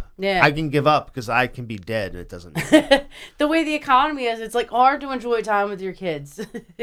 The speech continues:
Speaker 2: I know.
Speaker 1: You know?
Speaker 2: I know.
Speaker 1: Like, we can't do what our parents used to do.
Speaker 2: I
Speaker 1: So it's like, oh, the best we have to hope for is maybe once we're sixty-five, we'll be, like, wealthy enough to maybe, like, enjoy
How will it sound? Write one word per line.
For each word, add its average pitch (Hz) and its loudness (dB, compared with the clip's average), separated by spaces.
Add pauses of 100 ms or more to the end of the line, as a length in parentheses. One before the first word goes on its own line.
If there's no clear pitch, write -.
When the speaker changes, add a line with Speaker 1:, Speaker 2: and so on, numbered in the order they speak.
Speaker 2:
I 127 2
know. 185 2
Speaker 1:
You 190 -14
know? 202 -2 (100)
Speaker 2:
I 165 6
know. 226 2
Speaker 1:
Like, 330 2
we 269 -2
can't 285 -2
do 269 -2
what 294 -4
our 175 4
parents 131 -6
used 127 -18
to 127 -6
do. 117 -12
Speaker 2:
I 92 -4 (1200)
Speaker 1:
So 233 0
it's 226 -4
like, 220 0
oh, 233 4
the 202 -8
best 208 2
we 240 -2
have 214 0
to 196 -6
hope 214 -4
for 208 -4
is 180 -4
maybe 202 -4
once 202 -4
we're 196 -14
sixty-five, 196 0
we'll 180 -12
be, 180 -4
like, 175 -2
wealthy 196 -4
enough 185 -4
to - -16
maybe, 185 -6
like, 180 -2
enjoy 170 -6